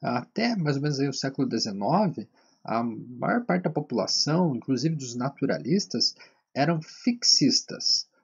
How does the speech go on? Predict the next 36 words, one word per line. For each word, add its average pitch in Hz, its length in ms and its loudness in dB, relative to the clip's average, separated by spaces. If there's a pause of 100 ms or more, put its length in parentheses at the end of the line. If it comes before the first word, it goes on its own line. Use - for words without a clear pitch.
ou 135 140 -2
seja, 139 380 2
acreditavam 180 720 -4
que 185 100 -2
as 135 120 0
espécies 151 880 0
eram 139 260 -2
fixas, - 840 -2 (220)
elas 110 220 -2
não 160 280 2
mudavam 135 960 0
ao 127 80 4
longo 120 260 2
do 123 100 0
tempo. 135 600 -2 (500)
Então, 139 220 2
por 147 100 0
exemplo, 135 240 0
aqui, - 160 -2
ó, 107 140 4
essas - 340 2
três 135 300 2
borboletas 135 720 0
aqui, 226 580 4
aqui 151 260 0
você - 100 -2
tem 131 120 -2
um 123 460 -2 (180)
fator 151 340 2
tempo, 220 500 4
né? 208 220 2 (360)
E - 40 2
ao 196 80 4
longo 214 200 2
do 226 60 -4
tempo, 208 600 4